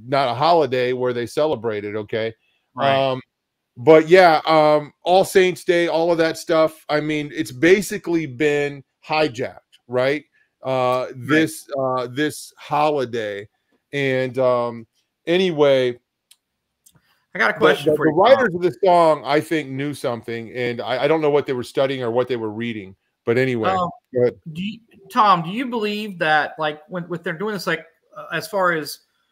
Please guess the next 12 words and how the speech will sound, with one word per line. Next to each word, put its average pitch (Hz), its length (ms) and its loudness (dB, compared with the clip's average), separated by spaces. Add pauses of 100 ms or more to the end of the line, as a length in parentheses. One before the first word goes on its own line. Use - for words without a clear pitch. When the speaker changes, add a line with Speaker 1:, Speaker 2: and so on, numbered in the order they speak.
(240)
Speaker 2:
um, 127 720 -6 (340)
more 175 340 -2
the 156 200 -4
occultic 190 680 -6
type 135 280 -6
stuff, 135 380 -4
that 139 240 -4 (720)
them 185 340 -4
calling 180 500 -4
it 147 340 -4
Halloween, 156 1040 -6 (360)
and 139 440 -8